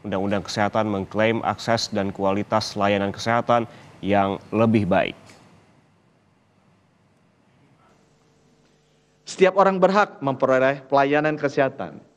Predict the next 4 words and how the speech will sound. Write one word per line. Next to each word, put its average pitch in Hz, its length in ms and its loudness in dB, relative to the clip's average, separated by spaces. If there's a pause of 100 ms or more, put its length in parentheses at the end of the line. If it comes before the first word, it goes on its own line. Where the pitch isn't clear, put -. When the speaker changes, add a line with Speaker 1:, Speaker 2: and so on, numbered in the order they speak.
(600)
Speaker 2:
dan 165 240 2
negara 175 400 4
bertanggung 185 720 0
jawab 156 480 -2